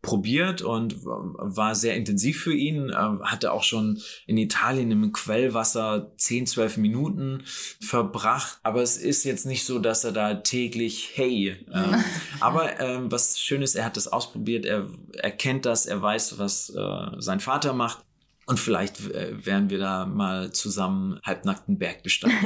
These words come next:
Speaker 1: oder so.
Speaker 2: <laughs>
Speaker 1: <laughs> Würde ich mich freuen. Ja.
Speaker 2: Also das ist quasi auch eine Methode, die man eben mit jungen Erwachsenen, Teenagern
Speaker 1: Ja,
Speaker 2: auch machen kann.
Speaker 1: auf alle Fälle. Also man muss dann natürlich ein paar Dinge beachten, äh, je jünger der Mensch ist.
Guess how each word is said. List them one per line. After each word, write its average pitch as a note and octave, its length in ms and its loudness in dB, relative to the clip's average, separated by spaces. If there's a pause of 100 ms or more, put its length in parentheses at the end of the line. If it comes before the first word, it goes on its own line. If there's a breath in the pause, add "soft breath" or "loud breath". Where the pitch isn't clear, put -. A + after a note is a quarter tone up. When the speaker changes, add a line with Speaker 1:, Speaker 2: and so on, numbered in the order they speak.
(140)
Speaker 1:
oder A3 140 2
so. G#3 120 -2
Speaker 2:
<laughs> - 0 -
Speaker 1:
<laughs> F#3+ 1300 0
Würde G#2+ 160 -2
ich - 60 -2
mich G3 140 0
freuen. - 280 -4 (180)
Ja. - 800 -2
Speaker 2:
Also F#3+ 180 0
das F3+ 200 0
ist - 180 2
quasi F3 320 0
auch F3 80 0
eine F3+ 140 0
Methode, E3+ 440 -4
die E3+ 140 -8
man E3 240 -4
eben D#3+ 300 -2
mit D#3 320 -6
jungen F3 260 0
Erwachsenen, E3 680 -4
Teenagern D#3+ 460 -4
Speaker 1:
Ja, C#3+ 200 2
Speaker 2:
auch E3 80 -8
machen - 240 -8
kann. - 140 -8
Speaker 1:
auf - 120 -4
alle F#2 160 -4
Fälle. - 320 -10
Also G#2+ 160 0
man A#2+ 160 2
muss C3 160 2
dann A#2 140 -2
natürlich A2+ 380 -4 (360 loud breath)
ein - 0 -
paar G2+ 320 2
Dinge G#2 300 0
beachten, A2 640 0
äh, G2 320 -4
je G#2 280 -4
jünger G#2 500 0 (400 loud breath)
der G2 80 4
Mensch G2 260 4
ist. - 420 0